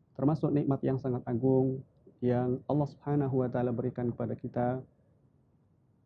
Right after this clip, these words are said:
umat Nabi sallallahu alaihi wasallam, adalah Al-Quran. Allah Subhanahu wa taala turunkan Al-Quran ini di bulan yang mulia ini, yaitu bulan Ramadan.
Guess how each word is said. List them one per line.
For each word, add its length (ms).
umat 240
Nabi 160
sallallahu 480
alaihi 80
wasallam, 360
adalah 480
Al-Quran. 560
Allah 240
Subhanahu 400
wa 80
taala 240
turunkan 400
Al-Quran 480
ini 480
di 160
bulan 240
yang 160
mulia 240
ini, 240
yaitu 160
bulan 320
Ramadan. 560